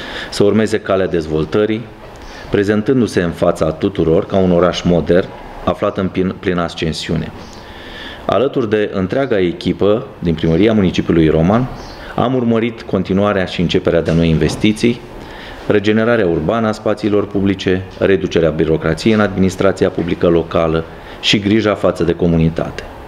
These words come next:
În pofida pandemiei de covid nouăsprezece, Romanul a făcut pași semnificativi spre atragerea de fonduri, atât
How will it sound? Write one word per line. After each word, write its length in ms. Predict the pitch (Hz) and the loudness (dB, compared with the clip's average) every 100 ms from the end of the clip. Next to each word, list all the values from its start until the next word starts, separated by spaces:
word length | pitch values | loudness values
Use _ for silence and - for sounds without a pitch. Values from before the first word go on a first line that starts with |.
| - - - - - - - - | -18 -18 -18 -16 -16 -14 -14 -6
În 120 | - 104 | -2 0
pofida 440 | 104 - 139 123 | 0 0 2 2
pandemiei 760 | - 92 80 82 104 107 80 76 | 2 0 2 4 4 4 2 0
de 80 | 85 | -2
covid 320 | - 82 95 | 0 0 2
nouăsprezece, 920 | 82 85 98 110 110 107 110 - 117 113 - - - - | 2 2 2 0 0 2 2 2 -2 -2 -10 -14 -10 0
Romanul 680 | - 127 131 123 120 110 - | 2 4 4 4 4 2 -2
a 80 | 98 | -2
făcut 380 | - 85 92 - | -2 -2 -2 -2
pași 280 | 104 92 - | -4 -2 -4
semnificativi 1000 | - 85 82 80 - 90 87 117 113 113 - - - | -4 -2 -2 -2 -2 -2 0 0 0 -2 -14 -14 -10
spre 240 | - 101 | 0 2
atragerea 560 | 101 - 107 92 85 82 | 2 4 2 4 2 4
de 100 | 82 | 0
fonduri, 540 | - 98 110 113 139 - - - - | 0 2 2 2 0 -4 -16 -10 -4
atât 560 | 92 - 120 - - | -2 -2 -6 -6 -14